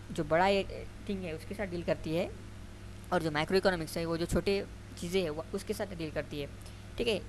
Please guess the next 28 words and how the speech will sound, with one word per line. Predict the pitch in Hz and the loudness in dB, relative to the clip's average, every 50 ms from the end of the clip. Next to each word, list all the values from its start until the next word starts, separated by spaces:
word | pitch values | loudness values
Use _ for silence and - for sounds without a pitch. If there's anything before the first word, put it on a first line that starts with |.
| - - - | -8 -8 -2
Second | - 196 - 202 196 | 0 2 2 4 6
point | 202 196 196 196 | 6 6 6 6
में | 196 196 | 2 2
मैंने | 196 196 | 0 0
कहा | - - 160 160 170 170 | 6 6 8 8 8 8
है | 170 170 165 | 6 4 2
कि | - - 196 | 0 -4 0
ये | 190 190 185 | 2 2 2
डी-, | 165 175 180 - - - 202 | 2 0 -4 -4 0 2 2
it's | 185 170 - 180 | 2 4 6 6
deal | 190 196 190 | 6 6 6
with | 196 190 185 | 2 0 0
the | 156 - | -2 -2
big | - - - - | -4 2 2 2
picture | - - - 185 202 - - - - - - - - | 2 4 2 2 2 2 0 -6 -10 -12 -10 -6 -4
and | 190 - 190 | -2 -2 -2
it's | 180 180 - - | -2 -4 -2 -2
deal | 185 165 151 | -2 -2 -2
with | - - 254 | -2 -4 -4
the | 240 - - - - - - | -4 -4 -8 -10 -10 -8 0
small | - 147 147 147 - | 2 2 2 2 0
picture। | 135 - - 143 143 - | -4 -2 -2 -4 -2 -2
तो | - 165 | -2 2
ये | 170 190 202 | 4 4 4
दो | 196 - 190 196 | 6 6 4 4
concept | 190 190 160 151 - 190 - | 4 4 0 0 -2 0 2
है | 214 190 | 2 2
important। | 196 175 170 151 147 - - - | 2 4 2 2 2 2 -2 -6